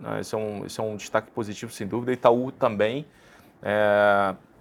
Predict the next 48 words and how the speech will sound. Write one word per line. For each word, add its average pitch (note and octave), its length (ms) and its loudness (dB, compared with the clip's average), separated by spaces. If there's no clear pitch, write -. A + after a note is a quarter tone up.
o - 80 -12
trimestre A#2 460 -2
ele G#2 100 -6
veio B2 140 -4
realmente A2+ 380 -8
muito B2+ 240 -12
bom, G#2+ 200 -4
principalmente - 340 -16
quando D3+ 140 -8
você - 140 -8
olha B2 340 2
a G#2+ 80 -2
dinâmica A2 420 -6
de G#2 100 -10
inadimplência, G#2 720 -8
seja B2+ 340 -6
na B2 100 -2
inadimplência A#2 460 -6
acima A2 220 -10
de G#2+ 120 -10
noventa A2 340 -6
dias, G#2 340 -6
né, G2+ 80 -6
o G2+ 60 -4
indicador, G#2 540 -6
seja G#2+ 180 -12
o G#2+ 40 -12
indicador G#2+ 360 -4
de G#2 80 -10
inadimplência G#2+ 400 -10
antecedente, G#2+ 560 -10
seja A2 220 -6
a - 20 -2
formação A2 680 -8
de, G2 260 -10
de F#2+ 120 -8
N G#2 100 -6
P - 120 -6
L, A2 420 2
enfim, G#2+ 400 -10
principalmente B2 380 -10
no A2+ 60 -14
segmento G#2+ 380 -12
de A2 80 -10
varejo, G#2+ 300 -4
você - 120 -6
olha A#2+ 160 -2
a, G#2+ 80 -8